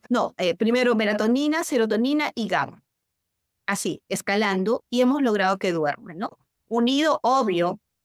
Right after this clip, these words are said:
a rebalance de hormonas, ¿ah? Porque la progesterona es una hormona que definitivamente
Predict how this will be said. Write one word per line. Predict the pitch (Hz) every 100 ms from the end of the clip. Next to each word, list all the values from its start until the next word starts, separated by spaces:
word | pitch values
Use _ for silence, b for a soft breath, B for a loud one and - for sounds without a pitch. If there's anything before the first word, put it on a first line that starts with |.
| -
a | 175
rebalance | 180 170 175 196 202 214
de | 156
hormonas, | 139 208 214 - -
¿ah? | 143
Porque | 147 151
la | 160 151
progesterona | 165 - 175 160 170 233 254
es | 262
una | 254 247
hormona | 262 247 240 220 196 190 - _ _
que | - 185
definitivamente | 185 - 175 165 214 233 233 226 226 226 220 - -